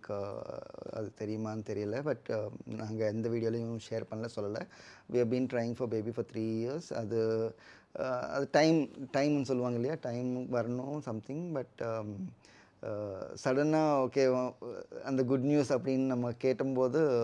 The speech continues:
என்ன, என்ன சொல்றது எனக்கு தெரியல. I was very happy. உடனே வீட்டுக்கெல்லாம் கால் பண்ணிட்டு, ஏன்னா நம்ம அவ்வளோ சந்தோஷம். எனக்கு வந்து என்ன சொல், அம்,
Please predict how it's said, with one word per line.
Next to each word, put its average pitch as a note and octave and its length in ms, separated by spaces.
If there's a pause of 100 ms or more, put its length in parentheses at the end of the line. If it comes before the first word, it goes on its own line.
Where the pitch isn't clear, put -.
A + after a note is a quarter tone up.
(520)
என்ன, B2+ 360
என்ன A#2+ 240
சொல்றது A#2 480
எனக்கு A2 300
தெரியல. A2+ 160
I A#2 200
was A#2+ 260
very B2 300
happy. A2+ 300 (260)
உடனே B2+ 640
வீட்டுக்கெல்லாம் A#2+ 680
கால் A#2 240
பண்ணிட்டு, A#2 640 (140)
ஏன்னா D3+ 180
நம்ம D3 300 (420)
அவ்வளோ D#3 480
சந்தோஷம். D3 460
எனக்கு B2 200
வந்து B2 400 (320)
என்ன C3+ 160
சொல், B2 260 (140)
அம், A2+ 760